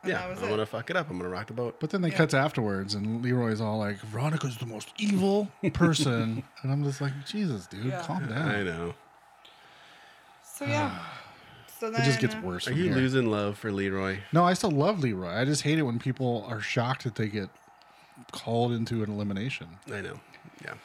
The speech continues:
Speaker 2: I hear you.
Speaker 3: Especially this late in the game.
Speaker 1: Yeah.
Speaker 2: I hear you.
Speaker 3: And it just gets worse from here.
Speaker 2: More crybabies?
Speaker 3: More crybabies.
Speaker 2: I can't
Speaker 3: Uh,
Speaker 2: wait.
Speaker 3: a huge
Speaker 1: Well, like,
Speaker 3: crybaby at the
Speaker 1: well,
Speaker 3: end.
Speaker 1: I mean,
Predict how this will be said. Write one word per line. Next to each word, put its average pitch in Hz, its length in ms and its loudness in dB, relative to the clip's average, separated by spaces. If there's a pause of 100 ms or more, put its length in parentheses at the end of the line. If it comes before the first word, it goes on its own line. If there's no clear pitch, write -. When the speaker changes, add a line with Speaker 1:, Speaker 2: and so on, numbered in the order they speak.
Speaker 2:
I - 60 -16
hear - 80 -8
you. 104 40 -6
Speaker 3:
Especially 135 360 4
this 110 200 0
late 107 140 0
in 98 80 -8
the 98 120 -6
game. 123 280 -4 (920)
Speaker 1:
Yeah. 170 260 -12 (840)
Speaker 2:
I 120 80 -2
hear 101 160 0
you. 90 100 -4 (800)
Speaker 3:
And 147 120 -4
it - 20 -2
just 131 160 0
gets 139 180 -2
worse 131 220 2
from 120 140 -4
here. 131 260 -4 (640)
Speaker 2:
More 110 140 2
crybabies? 127 540 -2 (180)
Speaker 3:
More 131 160 0
crybabies. 98 440 -4
Speaker 2:
I 95 100 -6
can't 104 200 -4
Speaker 3:
Uh, 117 80 0
Speaker 2:
wait. 135 120 -2
Speaker 3:
a - 20 -8
huge 165 440 0
Speaker 1:
Well, 311 120 0
like, 302 160 2
Speaker 3:
crybaby 185 240 -6
at 185 80 -6
the 208 80 -6
Speaker 1:
well, 190 80 -6
Speaker 3:
end. 214 140 -8
Speaker 1:
I 302 40 -8
mean, 226 300 -4